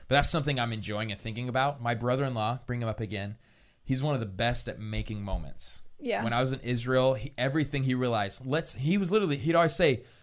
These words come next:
Speaker 1: "Let's sit in this moment. Like, let's think about this moment here." And I always was like, "Okay, John," that's one of his things he always
Speaker 2: <laughs>
Speaker 1: says. But now I'm like, "Wow, he would literally create a mood." And he would
Speaker 2: Right.
Speaker 1: say, and it wasn't, to me at first I thought, "Oh, we're just faking." No, it's not fake.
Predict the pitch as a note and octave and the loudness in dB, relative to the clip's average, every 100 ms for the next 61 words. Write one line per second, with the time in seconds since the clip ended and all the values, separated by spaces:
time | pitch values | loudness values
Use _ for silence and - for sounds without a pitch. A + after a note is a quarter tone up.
0 | _ _ _ C#3 F#3 - A#3 G#3+ F3 C#3+ | _ _ _ 0 0 2 2 2 0 -2
1 | C3+ B2 G2+ - - C#3+ C#3+ D#3 - G3 | 0 -2 -2 -8 -6 -4 -2 -4 -4 -4
2 | F3+ D3+ D3 C3+ B2 A#2+ A2+ G#2 - F2+ | 0 0 0 -2 -2 -2 -2 -6 -10 -12
3 | D#2+ - _ _ - C#3 C#3 C3+ B2 - | -12 -18 _ _ -6 0 2 2 -2 0
4 | C#3 D3+ D3 C3+ A#2+ A#2 A2 B2 - G#2+ | 4 6 6 4 2 -2 -2 -2 -2 -4
5 | G2 G2 G2+ G2+ G2 G#2 G#2+ G#2 A#2 - | -4 -6 -6 -6 -6 -4 -2 -2 -2 2
6 | A#2+ A#2 B2 A2+ A#2 A2+ A2+ G#2 - - | 2 2 0 2 4 2 2 0 0 0
7 | A#2+ D3 B2 A#2 B2 D3 F3 A#2 B2 F3 | 0 0 -2 -2 -2 0 0 0 0 2
8 | E3 B2+ F#3 G#3 D#3+ C#3+ C#3 C3 D3+ D#3+ | 2 0 0 2 0 0 0 0 0 -2
9 | D#3 G3 G#2 - - - - - _ - | 0 0 -2 -8 -16 -20 -20 -20 _ -18
10 | - C3 - - A#2+ - D3+ D3+ D3+ D#3+ | -4 2 2 2 0 0 0 0 0 2
11 | F#3+ F3 - E3+ F3 A3 F3 G3 F#3+ F3 | 2 2 0 2 2 0 0 -2 -2 0
12 | D#3+ D3+ F3+ C#3 D3 E3 - - E3 E3 | 0 0 0 0 0 -2 -4 0 0 0
13 | C#3 D3 G3 F#3 - F3+ - G#3+ - | -4 -2 -2 -2 -4 -6 -4 -4 -6